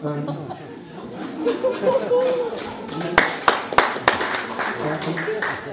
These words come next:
und wir haben auch sowas wie einen Mitarbeiter des Monats ge-, gekürt, halt den fiesesten Sachbearbeiter des Monats. Ähm,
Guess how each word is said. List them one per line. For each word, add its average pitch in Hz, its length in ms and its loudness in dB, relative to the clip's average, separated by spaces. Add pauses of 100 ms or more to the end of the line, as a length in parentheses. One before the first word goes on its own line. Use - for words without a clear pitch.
(1000)
und 151 140 -6
wir 165 60 0
haben 160 100 2
auch - 40 -6
sowas 170 520 -8
wie 160 60 -4
einen 156 260 -4
Mitarbeiter 156 480 -4
des 147 240 -8
Monats 220 420 -6
ge-, 180 360 -6
gekürt, 185 600 -6
halt 147 160 -4
den 143 140 -4
fiesesten 208 540 -10
Sachbearbeiter 175 680 -8
des - 280 -10
Monats. 185 500 -6 (100)
Ähm, 151 260 -4